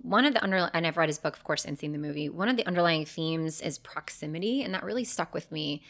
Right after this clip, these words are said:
that you have to get close to a person or an issue to truly even begin to understand what that is, and therefore help be an agent of change. And so this applies in every single aspect of our nonprofit work.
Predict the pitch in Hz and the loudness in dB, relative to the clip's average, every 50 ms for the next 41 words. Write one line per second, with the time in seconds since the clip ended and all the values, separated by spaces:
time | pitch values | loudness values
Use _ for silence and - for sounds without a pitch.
0 | - - - - - - - 160 175 175 175 - 170 185 180 - 233 240 - 254 | -20 -20 -20 -20 -20 -14 2 6 6 6 6 6 2 -2 0 2 0 0 2 0
1 | 220 - - - - 170 180 190 - - - 190 175 - - - - - 160 156 | 0 0 0 4 4 6 6 6 2 -2 -2 0 0 0 -2 -4 -4 -2 -2 -2
2 | - - 156 151 156 156 151 151 - 151 151 - - 165 156 156 156 156 - - | 0 -2 -4 -4 -4 -4 -6 -6 -4 -2 -2 -2 0 0 -2 -2 -4 -4 -6 -8
3 | - - 170 170 - - - 208 220 220 220 214 - - 180 170 170 160 151 151 | -8 -6 -4 -2 -2 -2 0 0 0 0 0 0 0 0 0 0 0 -2 -2 -2
4 | 151 151 151 147 147 151 160 165 - - 156 160 143 - - - - 165 156 156 | -4 -2 -2 -2 -2 -2 -4 -6 -8 -8 -10 -8 -4 -2 -2 -2 -2 -4 -4 -4
5 | 156 170 190 208 - - - - - _ _ - - 165 - - - 165 170 156 | -4 -4 -4 -4 -6 -8 -12 -18 -20 _ _ -4 0 2 2 4 6 4 4 4
6 | - 156 151 151 156 170 175 - - - - _ - - - _ _ - 180 180 | 2 0 0 0 0 0 -2 -2 -4 -4 -6 _ -20 -20 -20 _ _ -2 2 4
7 | 175 170 170 165 165 151 160 170 175 170 170 - 175 165 160 156 - - - 185 | 6 6 4 4 2 4 6 8 8 8 6 6 6 6 8 6 6 4 4 2
8 | - - - - 165 156 151 151 147 156 143 147 143 - - 147 139 - - - | 2 2 0 -2 -2 0 0 0 0 -2 -2 -4 -6 -6 -8 -8 -4 -2 -2 -2
9 | 143 - - - - - 180 - - - - 165 156 151 - 165 170 190 226 - | -4 -6 -8 -12 -14 -10 -6 -4 -4 -4 -4 -4 -4 -2 0 0 0 0 -2 -4
10 | 277 - - 214 190 180 170 165 165 160 - - 160 156 165 160 156 - - 156 | -6 -4 -2 0 0 2 0 0 -2 -4 -2 0 0 0 0 -2 -2 -2 -4 -4
11 | 151 156 151 151 151 - 139 151 151 - - 160 156 - 156 147 147 143 139 143 | -2 -2 0 0 0 0 -2 -2 -2 -4 -6 -6 -6 -6 -8 -6 -6 -6 -6 -6
12 | 147 - - - - - - - - - - - | -4 -4 -6 -6 -6 -8 -8 -6 -6 -6 -6 -10